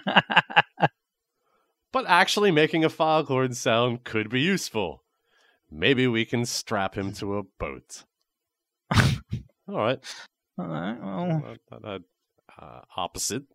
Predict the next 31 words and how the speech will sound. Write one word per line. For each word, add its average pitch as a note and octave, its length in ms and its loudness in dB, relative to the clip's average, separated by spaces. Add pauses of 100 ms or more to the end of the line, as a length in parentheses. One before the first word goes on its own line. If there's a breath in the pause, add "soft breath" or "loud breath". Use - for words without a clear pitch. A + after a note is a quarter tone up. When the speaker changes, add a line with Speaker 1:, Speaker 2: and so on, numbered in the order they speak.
(120)
Speaker 2:
of A2 240 -14
what G2+ 180 -10
I G2 100 -6
thought. A#2 340 -8 (520)
"Ya G#2+ 160 -4
bastard. B2 680 2 (240 soft breath)
Would D#3+ 320 4
you G#3 160 8
rather D#3 580 6 (880)
marry B2 320 2
the A2 120 -8
spouse C3 520 -4
of A2+ 160 -10
your A#2 120 -2
dreams A#2+ 540 -2
and G#2+ 340 -6
she A2+ 320 -4
or G#2+ 240 -2
he A#2+ 300 0
gains C3 480 2
ten D#3+ 240 2
pounds D#3 400 2
a D#3+ 80 0
year, E3+ 500 2
or F#3+ 200 4
you F#3+ 580 2 (500)
gain G2+ 420 -2 (140)
ten F#2+ 280 -6
pounds F2 440 -6
a F2 80 -10
year?" D2+ 380 -12